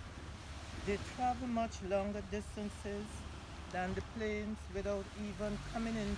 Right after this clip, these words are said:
for landing. How the birds do it, I will never know. But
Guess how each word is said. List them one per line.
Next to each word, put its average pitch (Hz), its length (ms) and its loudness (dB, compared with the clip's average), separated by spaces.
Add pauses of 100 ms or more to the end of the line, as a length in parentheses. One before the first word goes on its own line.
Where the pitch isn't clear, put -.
(100)
for 185 100 -2 (100)
landing. 165 440 0 (1400)
How 247 160 0
the 226 120 -2
birds 214 440 0
do 214 140 0
it, 240 220 -2 (720)
I 180 60 -4 (100)
will 220 200 2
never 233 240 0
know. 226 260 0 (920)
But 196 120 2